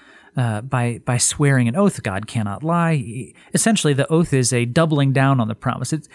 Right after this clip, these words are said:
it's funny 'cause the promise itself, in one sense, doesn't change anything for us 'cause it's still going to happen whether we know about it or not. Um, and the oath,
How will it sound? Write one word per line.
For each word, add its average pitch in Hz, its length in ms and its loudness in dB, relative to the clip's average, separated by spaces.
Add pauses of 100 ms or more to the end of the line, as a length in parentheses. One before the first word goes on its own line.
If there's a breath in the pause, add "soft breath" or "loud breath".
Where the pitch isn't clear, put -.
(140 loud breath)
it's 160 140 0
funny 185 200 4
'cause 151 240 2 (260 loud breath)
the 160 100 0
promise 208 360 4
itself, 175 440 2
in 127 100 0
one 151 200 4
sense, 117 520 -2 (180 soft breath)
doesn't 139 300 2
change 151 480 2
anything 117 540 -2 (240 loud breath)
for 131 280 0
us 151 200 2
'cause 127 120 -6
it's 113 120 -2
still 131 420 0 (140)
going 131 180 2
to 127 60 0
happen 131 300 0
whether 123 180 0
we 127 100 2
know 127 160 2
about 127 240 2
it 117 100 -2
or 117 80 -2
not. 139 360 -2 (500 loud breath)
Um, 139 380 2
and 185 120 4
the 165 120 4
oath, 208 340 2